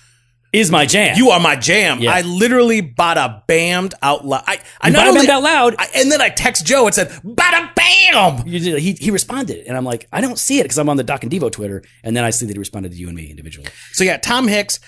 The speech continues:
Speaker 2: Uh,
Speaker 1: Now, who's
Speaker 2: he's
Speaker 1: Tom Hicks?
Speaker 2: Yeah, he's a senior pastor of First Baptist Church in Clinton, uh, Louisiana. Uh, he's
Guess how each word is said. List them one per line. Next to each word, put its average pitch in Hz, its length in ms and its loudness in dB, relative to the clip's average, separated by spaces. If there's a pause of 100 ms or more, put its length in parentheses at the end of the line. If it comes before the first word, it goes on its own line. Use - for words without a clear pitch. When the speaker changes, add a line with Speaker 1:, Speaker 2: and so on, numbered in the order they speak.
(180)
Speaker 2:
Uh, 147 260 2
Speaker 1:
Now, 143 80 2
who's 156 80 2
Speaker 2:
he's 226 160 4
Speaker 1:
Tom 170 160 0
Hicks? - 240 -6
Speaker 2:
Yeah, 175 120 -2
he's 175 180 -2
a 185 60 -2
senior 233 260 0
pastor 190 540 -4
of 139 460 -2
First 190 200 -2
Baptist 180 280 -4
Church 170 280 -4
in 131 80 -6
Clinton, 196 500 -4 (260)
uh, 139 240 0
Louisiana. 170 680 0 (180)
Uh, 127 360 -2
he's 135 280 -6